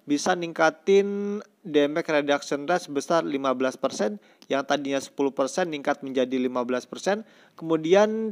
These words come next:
critical resist-nya juga ningkat, yang tadinya sepuluh persen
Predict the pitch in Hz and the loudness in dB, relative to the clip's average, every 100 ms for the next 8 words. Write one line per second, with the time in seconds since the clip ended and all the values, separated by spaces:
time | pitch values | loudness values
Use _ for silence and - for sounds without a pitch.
0 | - - 175 170 - 175 165 160 170 151 | -6 -2 -2 -2 -2 2 2 2 -2 -4
1 | 156 143 147 143 147 170 214 - 147 139 | -4 0 0 0 -4 -2 -2 0 0 2
2 | 135 139 135 139 - 143 139 214 220 185 | 0 0 -4 -6 -4 -2 0 -2 0 0